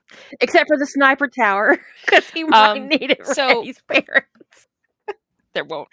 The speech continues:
Speaker 1: I'm
Speaker 2: I'm,
Speaker 1: just
Speaker 2: I'm
Speaker 1: joking.
Speaker 2: always a
Speaker 1: She's
Speaker 2: little
Speaker 1: not gonna threw a
Speaker 2: flummoxed
Speaker 1: sniper
Speaker 2: when,
Speaker 1: tower her
Speaker 2: when
Speaker 1: story.
Speaker 2: I read stories where they buy a multi-level house. There are plenty of ranch-style houses in L A. Um, 'cause, I mean, who's, I, I just can't
Speaker 1: Yeah.
Speaker 2: see Eddie and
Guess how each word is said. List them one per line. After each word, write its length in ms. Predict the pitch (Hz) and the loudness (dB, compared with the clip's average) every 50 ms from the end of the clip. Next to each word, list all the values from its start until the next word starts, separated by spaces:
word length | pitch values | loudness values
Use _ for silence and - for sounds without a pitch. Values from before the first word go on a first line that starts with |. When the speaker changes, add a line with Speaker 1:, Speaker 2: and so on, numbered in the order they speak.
| - - - | -16 -2 2
Speaker 1:
I'm 140 | - 269 - | 4 6 8
Speaker 2:
I'm, 0 | |
Speaker 1:
just 200 | 262 427 - - | 6 6 6 6
Speaker 2:
I'm 160 | 277 262 240 | 4 4 4
Speaker 1:
joking. 0 | |
Speaker 2:
always 220 | 349 370 381 240 285 | 4 0 -2 -6 -8
a 20 | |
Speaker 1:
She's 80 | 339 285 | -6 -4
Speaker 2:
little 100 | 269 262 | -4 -4
Speaker 1:
not 20 | |
gonna 160 | 262 254 254 240 | -2 -4 -6 -4
threw 140 | 233 220 208 | -2 -2 -2
a 40 | 214 | -2
Speaker 2:
flummoxed 20 | |
Speaker 1:
sniper 320 | 180 - 208 202 - 180 | -4 -6 -6 -6 -8 -10
Speaker 2:
when, 20 | 175 | -10
Speaker 1:
tower 300 | 170 202 185 180 180 196 | -6 -6 -4 -4 -6 -6
her 100 | 196 190 - | -8 -12 -14
Speaker 2:
when 220 | 190 185 185 185 | -12 -8 -6 -6
Speaker 1:
story. 80 | 170 - | -6 -4
Speaker 2:
I 180 | - 170 175 175 | -4 -4 -4 -6
read 300 | 175 170 170 165 165 - | -6 -8 -8 -8 -8 -12
stories 440 | - - 165 160 151 147 151 156 160 | -16 -16 -14 -12 -12 -12 -14 -16 _
where 400 | 156 151 147 143 143 135 - - - _ _ _ _ _ _ _ _ _ _ - - - - | -14 -12 -12 -10 -12 -12 -14 -14 -18 _ _ _ _ _ _ _ _ _ _ -20 -20 -20 -20
they 180 | - 180 175 165 | -8 -4 -4 -4
buy 240 | 165 170 160 151 147 | -4 -4 -4 -4 -4
a 40 | 147 | -6
multi-level 520 | 147 143 143 151 - 156 143 139 - 151 | -8 -14 -14 -14 -14 -14 -14 -12 -14 -14
house. 320 | 151 147 135 110 - - | -10 -8 -8 -8 -8 -10
There 120 | - 214 226 | -12 -14 -14
are 40 | 220 | -12
plenty 260 | - - 311 320 285 | -8 -8 -8 -6 -8
of 100 | 208 170 | -10 -12
ranch-style 500 | 160 160 160 160 165 - - - 131 123 | -12 -10 -10 -10 -12 -12 -12 -10 -10 -10
houses 420 | 147 - 123 117 - - 156 156 - | -10 -10 -12 -12 -12 -16 -20 -20 -18
in 100 | 120 - | -16 -14
L 180 | - - - | -14 -12 -12
A. 200 | 50 - - - _ _ _ _ _ _ _ _ _ - | -12 -12 -14 -16 _ _ _ _ _ _ _ _ _ -4
Um, 380 | 165 156 151 147 151 151 143 _ _ _ _ _ _ _ - | -4 -4 -4 -6 -12 -18 -20 _ _ _ _ _ _ _ -8
'cause, 280 | - 208 190 - - _ _ _ _ _ - | -6 -6 -6 -6 -10 _ _ _ _ _ -6
I 80 | 180 | -4
mean, 300 | 180 180 175 175 165 165 - _ _ _ _ _ _ 175 | -4 -4 -8 -10 -12 -14 -20 _ _ _ _ _ _ -18
who's, 300 | 170 196 226 240 233 - - _ _ _ _ _ _ | -16 -14 -14 -14 -16 -18 -20 _ _ _ _ _ _
I, 100 | - - - - | -4 -2 2 2
I 120 | 190 208 | 2 2
just 200 | 208 240 226 - | 0 -4 -10 -2
can't 240 | 233 214 180 175 202 | 2 4 4 4 2
Speaker 1:
Yeah. 0 | |
Speaker 2:
see 260 | 254 240 180 160 - - | 0 -4 -8 -12 -8 -6
Eddie 420 | 156 151 156 147 147 139 131 - - _ _ _ _ _ _ | -6 -6 -6 -8 -12 -14 -16 -16 -20 _ _ _ _ _ _
and 240 | - 156 147 139 | -10 -10 -10 -12